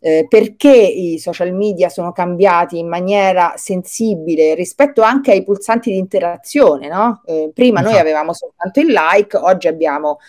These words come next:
Speaker 1: eh, il cuore, eh, oppure la faccina arrabbiata. Ecco, tutte queste co-, questi sono dei dettagli che fanno parte della rilevazione del sentiment rispetto di un arg-, rispetto a un argomento,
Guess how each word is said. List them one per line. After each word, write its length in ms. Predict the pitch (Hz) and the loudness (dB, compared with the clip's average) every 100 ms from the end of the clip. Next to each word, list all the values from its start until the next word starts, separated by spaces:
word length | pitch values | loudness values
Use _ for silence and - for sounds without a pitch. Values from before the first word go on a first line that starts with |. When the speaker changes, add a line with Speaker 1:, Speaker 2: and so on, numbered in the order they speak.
| - _ | -20 _
Speaker 1:
eh, 520 | 156 151 143 143 143 147 | 0 0 2 2 0 0
il 160 | 143 | -2
cuore, 800 | - 233 220 214 214 214 208 214 | 2 6 6 6 4 4 4 2
eh, 380 | 170 165 160 156 | 0 0 0 2
oppure 640 | 151 151 - 170 160 151 | 0 -2 -4 -6 -2 -2
la 100 | 147 | -4
faccina 360 | - - 175 151 | -8 -16 -10 -8
arrabbiata. 760 | 135 147 196 202 185 196 170 | -8 0 2 4 2 0 0
Ecco, 260 | 277 277 269 | 0 0 0
tutte 320 | 403 453 285 | -2 -4 -2
queste 300 | 233 226 311 | -2 -2 -6
co-, 240 | 262 214 | 0 0
questi 320 | 226 277 - 220 | 2 -2 -2 -4
sono 200 | 208 196 | 0 2
dei 160 | 208 | 2
dettagli 680 | 214 247 - 294 214 170 165 | 2 -4 -2 0 0 -2 -4
che 120 | 165 | -6
fanno 280 | 175 175 175 | -6 -8 -4
parte 380 | 233 214 185 165 | 0 0 -2 -4
della 160 | 160 160 | -2 -2
rilevazione 640 | 165 180 180 - 262 240 | 0 0 -2 -2 0 0
del 200 | 165 165 | -2 -4
sentiment 560 | - 190 175 165 151 147 | -6 -6 -6 -10 -12 -8
rispetto 480 | 151 156 190 190 151 | -10 -4 -4 -4 -10
di 80 | 151 | -10
un 60 | |
arg-, 180 | 151 185 - | -10 -12 -10
rispetto 480 | 175 165 - 208 160 | -8 -6 -6 -4 -2
a 20 | |
un 60 | |
argomento, 720 | 165 170 220 226 170 190 269 | -4 -2 -2 -2 -4 -4 -4